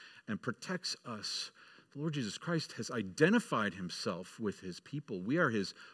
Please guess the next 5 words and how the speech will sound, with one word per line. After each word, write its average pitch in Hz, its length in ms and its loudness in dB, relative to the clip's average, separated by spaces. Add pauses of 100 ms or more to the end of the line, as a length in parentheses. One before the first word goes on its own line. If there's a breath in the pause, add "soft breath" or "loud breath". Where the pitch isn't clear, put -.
body, 113 580 2 (1000 soft breath)
and 131 180 6 (520 soft breath)
he 185 180 8
works 156 300 4
salvation 120 840 2